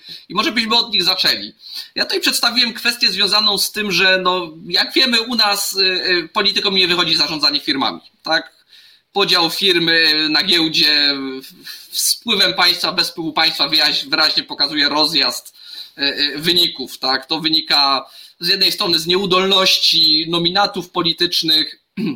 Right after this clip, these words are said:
<clears throat> z drugiej strony wynika z tego, że, y, no, pis używa pewnych księgowych sztuczek, żeby, y, żeby pieniądze wyciągać bezpośrednio z firm do budżetu z pominięciem inwestorów mniejszościowych.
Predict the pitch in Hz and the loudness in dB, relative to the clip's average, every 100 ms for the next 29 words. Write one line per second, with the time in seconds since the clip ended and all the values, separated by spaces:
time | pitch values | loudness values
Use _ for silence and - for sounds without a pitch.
0 | - _ _ _ - - 160 147 196 - | -8 _ _ _ -14 -2 -2 0 2 2
1 | 165 - 185 180 165 156 165 165 156 - | 2 -2 0 2 2 0 -2 0 -2 -2
2 | 175 165 165 151 147 147 143 - - - | -2 0 0 2 2 2 -2 -14 -20 -4
3 | 151 147 156 151 139 135 - - 156 170 | 0 0 -2 -4 -6 -4 -2 0 0 -2
4 | - 190 175 - 180 156 175 156 165 156 | 0 0 0 0 -2 0 2 0 0 -2
5 | 156 - 165 170 165 - 196 180 147 156 | 0 0 2 0 0 -2 -2 -2 0 0
6 | 147 147 147 147 151 151 151 _ _ _ | 2 2 2 0 -4 -4 -12 _ _ _
7 | - 143 135 143 156 147 151 160 165 160 | -6 -4 -2 0 0 -2 -2 0 2 2
8 | 151 139 160 156 147 139 139 - 156 - | -2 -2 -2 0 0 0 0 -4 -4 -6
9 | 160 - 156 151 147 - 151 147 139 143 | -4 -2 0 0 -4 -2 -4 -4 -4 -2
10 | 156 143 - 147 147 143 143 143 139 160 | -4 -4 -10 -4 -2 0 -2 -4 -8 -8
11 | 143 - 190 170 151 139 143 - 156 143 | -6 -4 -4 -4 -4 -2 -4 -4 -4 -4
12 | 135 | -4